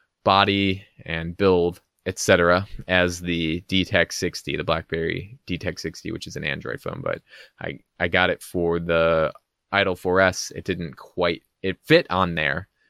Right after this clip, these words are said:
but the camera bulge w-, came out over the edge of the case, so I never used <laughs> this case. And so I can see that my next order here on January sixteenth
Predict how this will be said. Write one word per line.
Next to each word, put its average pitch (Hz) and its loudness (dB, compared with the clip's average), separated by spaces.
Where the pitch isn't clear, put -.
but 92 2
the 85 -2
camera 120 2
bulge 90 -2
w-, 87 -6
came 98 -2
out 95 4
over 92 0
the 85 0
edge 85 -2
of - -12
the 80 -8
case, - -8
so 87 -6
I 85 -2
never 87 -6
used - -10
<laughs> 139 6
this 101 2
case. - -4
And 87 -4
so 87 2
I 85 2
can 87 -4
see 95 0
that 78 2
my 85 2
next 107 0
order 85 -2
here 87 0
on 90 -4
January 85 -2
sixteenth 107 -4